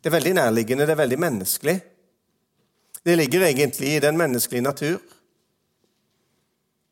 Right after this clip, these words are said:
Problemet blir jo når det at, eh, en føler at en, en ikke strekker til og ikke får til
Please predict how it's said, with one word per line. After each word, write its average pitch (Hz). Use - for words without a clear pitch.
Problemet 190
blir 156
jo 175
når 185
det 151
at, 151
eh, 175
en 180
føler 147
at 147
en, 160
en 165
ikke 147
strekker 160
til 135
og 175
ikke 160
får -
til 139